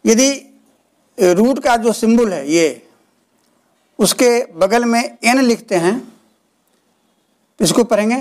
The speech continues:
nth root, हिंदी में एनवा मूल। यदि root का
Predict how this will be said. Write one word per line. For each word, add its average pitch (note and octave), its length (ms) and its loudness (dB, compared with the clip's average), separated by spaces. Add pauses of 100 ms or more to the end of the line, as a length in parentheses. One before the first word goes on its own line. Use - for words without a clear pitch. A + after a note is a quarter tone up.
(220)
nth A#3 280 0
root, D#3+ 360 -6 (1160)
हिंदी G3+ 220 2
में A#3+ 120 0
एनवा A3 420 0
मूल। D3 340 -10 (3000)
यदि G#3 360 2
root A3+ 320 0
का A#3 500 -4